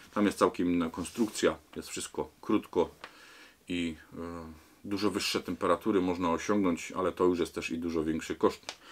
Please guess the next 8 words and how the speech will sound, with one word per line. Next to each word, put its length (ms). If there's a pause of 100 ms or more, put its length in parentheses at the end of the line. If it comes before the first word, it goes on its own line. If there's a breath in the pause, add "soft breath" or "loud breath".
(180 loud breath)
To 100
jakby 240
nie 120
było 200
gdzieś 180
tam 160
trzydzieści, 920 (280)
e, 20